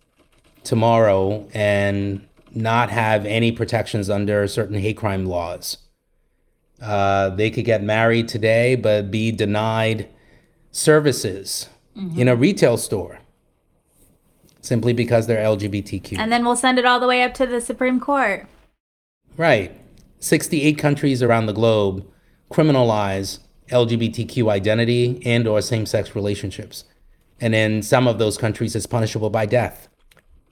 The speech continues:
Speaker 1: Um, last year, at least forty-four transgender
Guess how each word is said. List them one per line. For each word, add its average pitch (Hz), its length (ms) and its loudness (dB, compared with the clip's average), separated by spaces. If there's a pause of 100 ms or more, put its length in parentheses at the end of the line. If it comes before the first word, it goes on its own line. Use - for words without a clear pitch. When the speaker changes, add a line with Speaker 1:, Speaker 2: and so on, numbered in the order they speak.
Speaker 1:
Um, 110 400 0
last 120 400 2
year, 117 180 4
at 107 120 2
least 120 240 -2
forty-four 123 540 2
transgender 113 800 -2